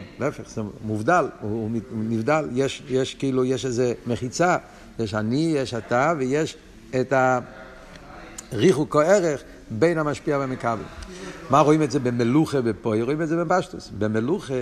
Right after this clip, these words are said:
אז כמו שאומרים, המלך משיחמו ולמיילו גבוה מכלום.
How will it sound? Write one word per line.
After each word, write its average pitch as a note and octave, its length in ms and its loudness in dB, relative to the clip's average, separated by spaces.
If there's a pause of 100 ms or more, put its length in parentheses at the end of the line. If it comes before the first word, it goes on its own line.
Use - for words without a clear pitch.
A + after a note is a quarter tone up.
(880)
אז G#2 140 -2
כמו A2+ 160 -2
שאומרים, C3+ 360 -2
המלך B2+ 540 0
משיחמו D3 460 -2
ולמיילו C3 580 0
גבוה A#2 320 -2
מכלום. G#2 460 -6